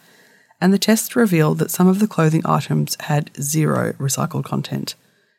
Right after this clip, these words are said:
while those that did contain recycled polyester, they had significantly less than what was advertised on the label.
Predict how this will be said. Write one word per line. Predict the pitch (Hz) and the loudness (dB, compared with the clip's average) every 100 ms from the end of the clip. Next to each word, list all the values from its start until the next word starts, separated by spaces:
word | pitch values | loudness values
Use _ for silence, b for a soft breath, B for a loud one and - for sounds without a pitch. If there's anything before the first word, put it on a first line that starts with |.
| _ _ _ | _ _ _
while | 185 185 | 2 4
those | 190 196 202 202 | 4 4 4 2
that | - 190 - | 0 -4 -2
did | 185 185 - | 0 0 4
contain | 202 - 180 185 | 2 4 4 6
recycled | 175 175 151 151 160 | 4 2 0 0 -4
polyester, | - 143 151 - 226 294 b b b b _ _ - | 0 0 0 0 -2 -2 b b b b _ _ -2
they | 160 | 0
had | 170 170 170 | 2 0 0
significantly | - 170 190 - - 185 | -2 2 0 0 0 2
less | 156 151 - | 2 0 -2
than | - 147 | -2 -2
what | - | -2
was | 147 | -4
advertised | 139 143 - 147 151 | -4 -4 -2 -2 0
on | 160 | -2
the | 165 | 0
label. | 147 147 - 143 | 0 -2 -4 -6